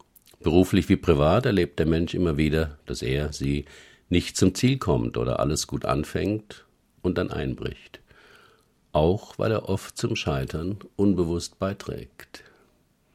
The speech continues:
Es scheint ihm verwehrt, glücklich oder zufrieden zu werden.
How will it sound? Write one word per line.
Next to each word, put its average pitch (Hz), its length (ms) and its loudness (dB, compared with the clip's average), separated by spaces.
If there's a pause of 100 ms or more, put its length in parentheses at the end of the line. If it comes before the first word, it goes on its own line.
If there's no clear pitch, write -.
(400)
Es - 140 -6
scheint 117 280 4
ihm 117 120 0
verwehrt, 117 540 0
glücklich 92 460 2
oder 76 180 0
zufrieden 104 680 -2
zu 65 200 -4
werden. 60 440 -8